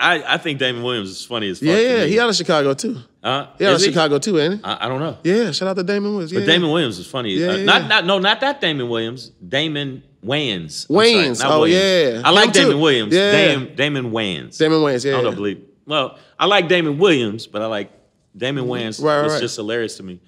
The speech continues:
Speaker 2: Right.
Speaker 1: And, um, I would love to be on a show with him. I've never been on a show. I met him and talked with him and had
Speaker 2: Right.
Speaker 1: conversation, but never performed with him.
Speaker 2: Gotcha.
Speaker 1: But my biggest accomplishment would probably be winning B E T. They had, used to have, be a contest.
Speaker 2: Mm-hmm.
Speaker 1: There was B E T Comedy View contest,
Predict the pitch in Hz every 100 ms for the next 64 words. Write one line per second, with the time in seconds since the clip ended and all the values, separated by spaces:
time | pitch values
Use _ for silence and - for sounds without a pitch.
0 | _ _ 120 117 107 104 101 98 92 110
1 | 107 113 120 107 90 - _ - - 107
2 | 101 - 113 101 110 95 98 107 98 98
3 | 90 - - 131 127 143 156 147 110 -
4 | 135 147 139 131 120 143 139 120 127 -
5 | 107 101 117 120 - 117 104 135 113 85
6 | - _ _ 113 101 - - 104 101 110
7 | 95 104 131 127 - - - - 117 113
8 | - 107 92 - 110 104 90 98 98 98
9 | 110 117 104 110 107 104 117 110 104 -
10 | _ _ 98 120 117 120 113 101 101 92
11 | 143 151 98 - - _ 131 131 151 156
12 | - _ _ _ _ _ _ 85 95 90
13 | - - 104 101 107 117 104 98 92 110
14 | 101 92 87 -